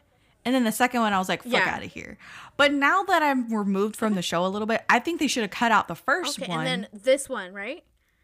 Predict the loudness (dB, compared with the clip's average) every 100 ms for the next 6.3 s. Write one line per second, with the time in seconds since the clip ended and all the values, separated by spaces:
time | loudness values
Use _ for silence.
0 | _ _ -6 -4 -4 -6 -6 -2 6 6
1 | 6 -2 0 2 4 2 -2 -8 -10 -12
2 | -16 -4 -2 0 -2 -4 -4 -6 -10 -14
3 | -16 -16 -18 -14 -14 -10 -8 -8 -12 _
4 | _ _ _ _ _ _ _ -10 -4 -2
5 | -2 -4 -10 -8 -10 -8 -10 -10 _ -18
6 | -16 -16 -18